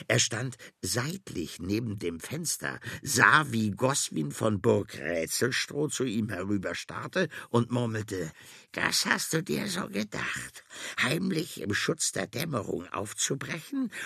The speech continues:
und mir alle Lanzen vor der Nase wegzukaufen.“ Mittlerweile hatte Goswin seine Rüstung mit dem neuen Scharnier angelegt.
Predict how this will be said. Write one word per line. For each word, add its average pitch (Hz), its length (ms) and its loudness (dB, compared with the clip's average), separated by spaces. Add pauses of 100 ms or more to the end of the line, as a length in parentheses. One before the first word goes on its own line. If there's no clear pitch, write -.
und 127 200 4
mir 139 440 4
alle 262 280 4
Lanzen 156 580 0
vor 135 220 0
der 117 160 4
Nase 98 500 0
wegzukaufen.“ - 1200 -6 (640)
Mittlerweile 98 800 4 (200)
hatte 92 300 -2
Goswin 90 520 2
seine 82 360 -4
Rüstung 90 500 0 (160)
mit 101 220 0
dem 90 160 0
neuen 107 340 2
Scharnier 104 520 4
angelegt. 76 640 -6